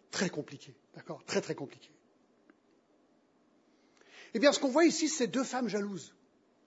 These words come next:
Et tellement jalouses qu'elles sont, qu'elles tombent dans le piège de la course aux grossesses. Imaginez une course aux grossesses. C'est fou quand même.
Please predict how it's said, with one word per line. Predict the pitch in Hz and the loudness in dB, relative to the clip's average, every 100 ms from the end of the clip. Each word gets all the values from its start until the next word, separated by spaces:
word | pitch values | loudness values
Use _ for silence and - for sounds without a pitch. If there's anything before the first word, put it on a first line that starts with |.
| _ _ _ _ _ _ _ _ _ _ _ _ _ _ _ - - - | _ _ _ _ _ _ _ _ _ _ _ _ _ _ _ -20 -2 2
Et | 202 | 2
tellement | - - 370 359 320 | 2 4 8 10 8
jalouses | 226 220 254 302 277 165 165 - - _ _ _ _ - | 8 6 8 8 8 4 0 -4 -20 _ _ _ _ 4
qu'elles | 277 233 | 4 4
sont, | - - 302 311 294 | 2 6 8 8 8
qu'elles | - 240 - | 6 4 6
tombent | 320 330 285 | 8 8 8
dans | 226 202 175 | 6 2 4
le | 214 | 4
piège | 214 - 277 277 196 | 4 2 6 6 4
de | 220 | 0
la | - | -2
course | - 330 - 233 | -2 -2 0 0
aux | 190 | -2
grossesses. | 190 220 - 180 - | -2 -2 -2 -4 -2
Imaginez | 226 247 185 240 269 | -2 0 -2 0 -2
une | 180 | -2
course | - - 320 - - 165 | -8 0 2 2 -2 -4
aux | |
grossesses. | 143 - 240 - 277 202 - - - _ _ _ _ _ _ _ _ _ _ _ _ _ _ _ _ _ _ _ - | -6 -4 -2 0 0 -2 -4 -8 -12 _ _ _ _ _ _ _ _ _ _ _ _ _ _ _ _ _ _ _ -18
C'est | - | -12
fou | - 262 | -6 -6
quand | 156 | -8
même. | 127 113 | -14 -18